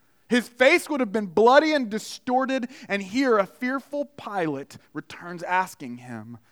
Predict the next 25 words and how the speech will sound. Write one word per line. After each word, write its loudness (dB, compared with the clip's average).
where -18
he's -12
from. -18
Pilate 0
clearly 0
suspects -8
that -14
not -4
only -8
is -8
Jesus -12
a -16
king, -12
but -10
that -8
he -10
is -10
a -10
divine -4
king -18
and -12
a -14
son -10
of -18
God. -8